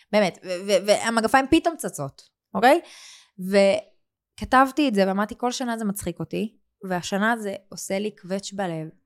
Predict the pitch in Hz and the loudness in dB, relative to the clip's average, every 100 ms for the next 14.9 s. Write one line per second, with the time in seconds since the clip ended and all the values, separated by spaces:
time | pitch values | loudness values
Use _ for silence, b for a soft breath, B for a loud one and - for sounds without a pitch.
0 | _ _ _ _ _ - 170 160 180 208 | _ _ _ _ _ -10 -8 -8 -6 -4
1 | 214 247 - - 190 - 220 247 277 269 | -2 -4 -6 -14 -14 -14 -10 -10 -8 -8
2 | 233 202 185 180 - 185 165 190 196 226 | -4 -4 -4 -8 -10 -10 -10 -10 -10 -10
3 | 254 190 170 175 _ _ _ - 180 196 | -10 -8 -8 -10 _ _ _ -20 -12 -12
4 | - 226 185 175 165 175 202 202 220 185 | -10 -10 -8 -6 -6 -4 -6 -6 -4 -4
5 | 175 175 165 156 160 170 b b b b | -4 -6 -6 -6 -8 -16 b b b b
6 | b b b b _ _ _ _ 185 - | b b b b _ _ _ _ -12 -10
7 | 226 269 269 214 - 185 190 - 240 262 | -10 -6 -4 -6 -10 -12 -14 -6 0 2
8 | 196 156 - _ _ _ _ _ - - | 2 -2 -12 _ _ _ _ _ -10 -2
9 | 202 180 180 - - 190 - 262 359 359 | 0 0 0 -4 -6 -12 -6 -6 -4 -6
10 | 220 185 208 254 254 214 196 196 202 233 | -4 0 0 -2 -2 -2 0 -2 -4 -10
11 | _ _ _ _ _ _ _ _ - 247 | _ _ _ _ _ _ _ _ 0 2
12 | 240 - 220 165 220 226 220 135 - _ | 4 2 2 4 6 6 4 -6 -16 _
13 | _ _ _ _ _ _ - 160 160 - | _ _ _ _ _ _ -10 -2 0 0
14 | - 220 214 160 135 - - - | 2 4 6 2 -4 -12 -14 -14